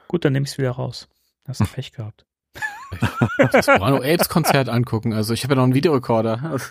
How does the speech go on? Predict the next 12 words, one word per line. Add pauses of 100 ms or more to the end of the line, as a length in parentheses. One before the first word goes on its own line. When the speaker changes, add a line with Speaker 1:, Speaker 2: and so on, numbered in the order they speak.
(340)
Speaker 1:
<laughs> (720)
Ja, (260)
nimm,
nimm's
jetzt
halt,
es
ist
jetzt
dabei,
oder,
oder